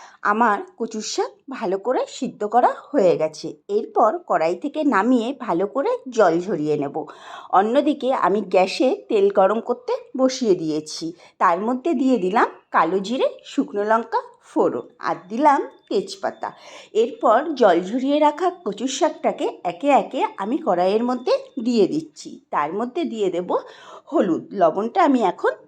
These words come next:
দেব না, যেহেতু সিদ্ধ করার সময় দিয়েছি। দেখুন আমি এখানে ভালো করে কষিয়ে নিচ্ছি। আমার যখন অর্ধেক কষানো হয়ে যাবে, তখন বেটে রাখা মশলাটা আমি এর মধ্যে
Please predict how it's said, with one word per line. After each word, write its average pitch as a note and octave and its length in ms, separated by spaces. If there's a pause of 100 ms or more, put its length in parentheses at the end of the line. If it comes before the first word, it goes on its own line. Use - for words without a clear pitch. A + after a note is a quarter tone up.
(120)
দেব G#3 260
না, E3 200
যেহেতু G3 440
সিদ্ধ C4 420
করার A3 240
সময় E3+ 360
দিয়েছি। D#3 480 (160)
দেখুন A#3+ 400 (120)
আমি A3 240
এখানে D4 320
ভালো G#3+ 360
করে D4 260 (220)
কষিয়ে A#3+ 420
নিচ্ছি। E3+ 580
আমার F#3+ 300
যখন C#4 320 (140)
অর্ধেক A3+ 480
কষানো B3+ 460 (140)
হয়ে G#3 280
যাবে, C#4+ 360 (320)
তখন C#4 420
বেটে F#3 300
রাখা B3+ 280
মশলাটা B3 720 (120)
আমি A#3 300
এর F#3+ 180
মধ্যে A3 320